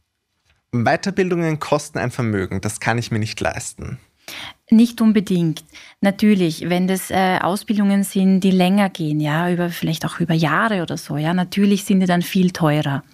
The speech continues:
Speaker 2: Bitte zum waf kommen, rechtzeitig vorher abklären, ob eine Förderung möglich ist. Wir brauchen dazu eben Unterlagen, schauen uns das im-, ganz individuell an.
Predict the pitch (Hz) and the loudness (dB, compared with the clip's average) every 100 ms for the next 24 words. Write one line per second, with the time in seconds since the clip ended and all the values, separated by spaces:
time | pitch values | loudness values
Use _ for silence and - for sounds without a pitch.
0 | - - - - _ - 240 247 220 190 | -18 -16 -16 -20 _ 0 0 0 -4 -4
1 | 180 180 - - 208 196 190 185 - 170 | 0 0 -2 -6 -2 0 0 -2 -2 -4
2 | 185 - 196 185 - 175 175 233 254 - | -4 -4 -4 -4 -2 -2 0 0 -2 -4
3 | 220 202 190 175 170 180 254 233 226 220 | -2 0 -2 -2 -4 -2 0 0 0 0
4 | 214 196 190 190 185 180 175 - - - | 2 0 0 -2 -2 0 -2 -4 -16 -18
5 | - _ 185 185 185 160 165 175 165 - | -18 _ -2 0 -2 -2 -2 -4 -4 -4
6 | 175 175 196 247 233 214 190 185 180 180 | -2 0 2 4 4 2 0 0 0 -4
7 | - 165 165 160 165 160 175 165 160 - | -4 -2 -2 -2 -6 -4 -2 0 0 -2
8 | - 156 160 190 180 170 165 165 - 240 | -2 -2 0 2 2 2 2 2 2 4
9 | 247 | 2